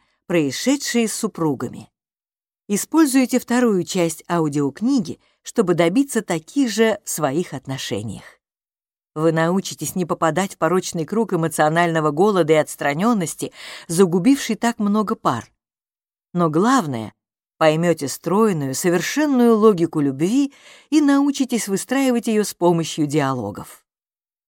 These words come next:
В первом диалоге «Узнать дьявола по речи» я помогаю паре увидеть разрушительный паттерн, в который они угодили.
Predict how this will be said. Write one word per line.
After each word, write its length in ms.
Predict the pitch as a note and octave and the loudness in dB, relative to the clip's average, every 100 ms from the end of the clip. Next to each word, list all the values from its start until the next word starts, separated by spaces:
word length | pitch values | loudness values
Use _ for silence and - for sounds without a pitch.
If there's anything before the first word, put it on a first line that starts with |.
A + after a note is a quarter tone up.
| _ _ _ | _ _ _
В 100 | _ | _
первом 400 | B3+ D4+ B3+ G3 | 4 6 4 2
диалоге 640 | E3 E3+ F3 A3+ D3+ E3 - | 2 2 4 2 2 -2 0
«Узнать 480 | F3+ D3+ E3 E3 C3+ | -4 -2 0 -2 -4
дьявола 500 | C3+ D#3 F#3+ C#3 C#3 | -4 -2 -2 -2 -4
по 160 | D#3 D3+ | -2 0
речи» 460 | A#3+ C#4+ - - - _ _ | 0 0 -2 -10 -14 _ _
я 220 | D#3 D3+ | 2 2
помогаю 540 | D3+ D#3 D3 C#3+ C3+ B2+ | 2 0 0 0 -2 -2
паре 420 | G3+ B3 D#3+ - _ _ _ | -2 -2 -4 -10 _ _ _
увидеть 440 | A3+ C#4+ C4+ B3+ | 0 2 2 0
разрушительный 760 | G#3+ G3+ G3+ G#3 A3 E3+ D3 D3 | -2 -2 -4 -4 -6 -2 -2 -4
паттерн, 640 | C#3 B3 C#4 - G#2 G2+ _ _ _ | -4 -4 -4 -8 -10 -12 _ _ _
в 60 | |
который 500 | - C#3+ - D4+ C4 | -8 -4 0 2 2
они 240 | G3 D#3+ G3+ | 0 -2 -4
угодили. 720 | - D3+ D3+ B2+ G#2+ - | -4 -2 -2 -4 -10 -12